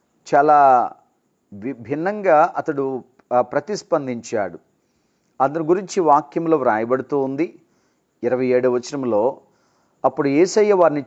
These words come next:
చూసి, మీరందరూ అభ్యంతరపడుదురు, గొర్రెల కాపరిని కొట్టుదును, కొట్టుదును,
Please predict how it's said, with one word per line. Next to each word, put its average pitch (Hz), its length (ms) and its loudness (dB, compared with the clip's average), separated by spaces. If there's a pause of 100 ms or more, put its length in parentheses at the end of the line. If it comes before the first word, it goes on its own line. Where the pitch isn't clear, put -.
చూసి, 156 280 -4
మీరందరూ 143 600 -2
అభ్యంతరపడుదురు, 143 1040 -4 (760)
గొర్రెల 170 360 -2
కాపరిని 170 840 -2
కొట్టుదును, 139 640 -8 (200)
కొట్టుదును, 135 640 -6